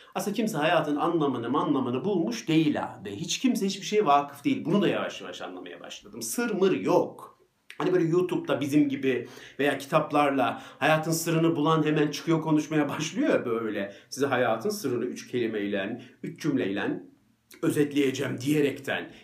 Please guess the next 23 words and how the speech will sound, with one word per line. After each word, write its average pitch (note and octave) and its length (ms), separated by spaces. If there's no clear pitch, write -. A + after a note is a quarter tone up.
İnanmayın C#3+ 540
abi, G2 300
kimse - 340
hayatın C#3+ 400
sırrını C#3+ 600
mırrını C#3+ 440
çözemez. - 840
Çözemez. D3 880
Rol E4 180
yapıyoruz. - 720
Çözmüş G3 540
rolü. F#2 420
Hayatın C4 300
sırrını C4 360
çözdüm F3+ 440
pozları. A2+ 600
Bir F#3 80
de F3+ 120
derin E3 220
bir C#3+ 140
bakış D3 240
atarsam C#3+ 500
şöyle, C#3 640